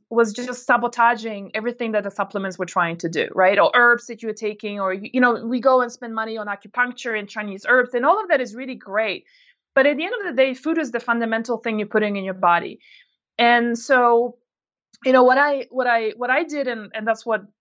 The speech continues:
you know, that's what I wrote about in my book, is really the starting point for anyone is to bring the inflammation down as much as you can in your body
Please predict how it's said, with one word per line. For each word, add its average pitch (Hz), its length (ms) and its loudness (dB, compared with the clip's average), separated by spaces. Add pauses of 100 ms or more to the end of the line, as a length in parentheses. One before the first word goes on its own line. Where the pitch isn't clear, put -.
you 220 120 -8
know, 202 160 -4
that's 214 200 0
what 220 120 -2
I 214 60 2
wrote 214 240 4
about 202 260 2
in 202 80 -6
my 190 140 -4
book, 277 260 0
is 233 140 -12
really 294 200 -6
the 220 80 -14
starting 294 400 0
point 233 220 -6
for - 120 -14
anyone 226 500 -2
is 233 200 -2
to 269 100 0
bring 294 260 2
the 427 100 0
inflammation 233 600 -2
down 214 200 4
as 202 140 -4
much 208 180 -2
as 202 140 -14
you 196 60 -12
can 208 260 -2
in 208 120 -2
your 196 100 -2
body 185 500 2